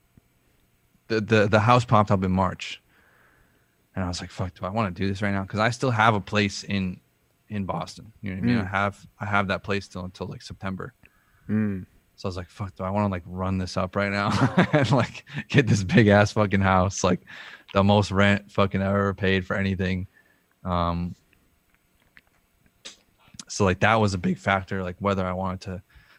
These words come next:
Speaker 1: spend a lot more money, 'cause I was, like, spending, like, seventeen fifty or something in, in Boston, 'cause I was with,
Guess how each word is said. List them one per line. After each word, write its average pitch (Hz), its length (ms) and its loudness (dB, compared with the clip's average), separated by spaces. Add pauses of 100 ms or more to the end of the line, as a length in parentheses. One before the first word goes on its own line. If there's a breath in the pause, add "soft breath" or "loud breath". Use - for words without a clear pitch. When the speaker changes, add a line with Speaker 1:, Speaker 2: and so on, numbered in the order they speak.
Speaker 1:
spend 98 260 -4
a 92 40 -2
lot 95 180 0
more 95 180 -2
money, 95 260 -2
'cause 98 160 -6
I 101 80 2
was, 107 100 0
like, 113 100 -4
spending, 104 280 -4
like, 92 160 -10
seventeen 98 600 -4
fifty 92 400 -8
or 107 60 -10
something 98 460 -10 (840 soft breath)
in, 90 360 -4 (220)
in 95 140 -2
Boston, 92 580 -4
'cause 92 160 -12
I 92 80 -2
was 92 240 -8 (100)
with, 101 200 -4